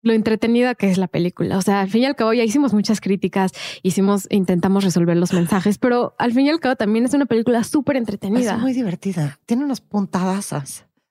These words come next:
Speaker 2: puntadasas.
Speaker 1: ¿Cuáles son tus escenas favoritas?
Speaker 2: Mira, mi escena, <laughs> una de mis escenas favoritas es la del hangar. O sea,
Speaker 1: <laughs>
Speaker 2: ya
Speaker 1: Es
Speaker 2: están en el
Speaker 1: increíble.
Speaker 2: hangar y es cuando viene toda la transformación. Y además, es vi-, ¿has visto esa película muchísimas veces? O sea,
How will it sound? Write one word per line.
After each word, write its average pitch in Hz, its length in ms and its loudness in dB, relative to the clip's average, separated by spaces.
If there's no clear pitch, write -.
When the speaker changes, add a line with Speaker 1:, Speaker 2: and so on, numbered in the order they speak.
Speaker 2:
puntadasas. 233 840 -4
Speaker 1:
¿Cuáles 339 200 2
son 359 100 2
tus 294 160 -2
escenas 220 320 0
favoritas? 185 680 -2
Speaker 2:
Mira, 254 320 -2
mi 254 100 -4
escena, 254 240 -4
<laughs> - 180 -8
una 320 220 4
de 381 80 -4
mis 269 80 -6
escenas 220 380 -4
favoritas 180 420 -4
es 185 140 -6
la 185 100 -2
del 160 160 -2
hangar. 156 380 -4
O 208 60 0
sea, 302 300 2
Speaker 1:
<laughs> - 340 -2
Speaker 2:
ya 302 320 0
Speaker 1:
Es 302 80 0
Speaker 2:
están 302 80 -2
en 349 80 4
el 311 60 4
Speaker 1:
increíble. 262 460 0
Speaker 2:
hangar 277 260 0
y 262 80 0
es 262 160 -2
cuando 277 200 -4
viene 247 280 -2
toda 247 200 -2
la 247 180 0
transformación. 226 840 0
Y - 80 -2
además, 339 200 -2
es 370 140 -4
vi-, 427 60 2
¿has 427 260 -4
visto 453 240 0
esa 403 220 -2
película 285 500 -2
muchísimas 254 560 -4
veces? 254 420 -4
O - 40 -14
sea, 240 140 -6